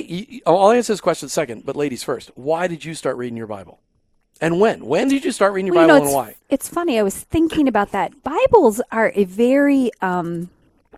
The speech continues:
Speaker 2: they're very symbolic when you have been, if, when you've grown up in the church.
Speaker 1: Has anybody got an idea that Martha's, like, skirting around the answer to this question?
Speaker 2: No, I was,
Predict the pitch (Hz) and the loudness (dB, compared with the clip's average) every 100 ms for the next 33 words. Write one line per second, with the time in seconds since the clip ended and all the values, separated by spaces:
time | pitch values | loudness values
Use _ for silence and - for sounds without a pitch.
0 | _ - _ _ _ _ - 196 226 453 | _ -20 _ _ _ _ -8 0 4 4
1 | 494 285 202 - 220 220 196 165 190 185 | 4 0 -2 -2 -2 0 -2 -4 -6 -4
2 | 185 180 196 160 170 165 - - 190 175 | -4 -4 -4 -4 -4 -6 -10 -10 -8 -6
3 | 190 170 156 175 180 170 160 - 143 135 | -4 -2 -4 -2 -2 0 -4 -4 -8 -8
4 | - 143 - - 127 277 320 302 208 202 | -8 -10 -10 -14 -8 -6 -6 -8 -6 -6
5 | 175 165 156 151 117 135 127 113 101 - | -4 -6 -6 -8 -8 -10 -10 -10 -12 -12
6 | 113 120 117 117 110 107 120 113 - 104 | -14 -10 -8 -8 -10 -12 -10 -12 -12 -16
7 | - 302 508 480 349 359 - | -4 0 6 8 8 6 2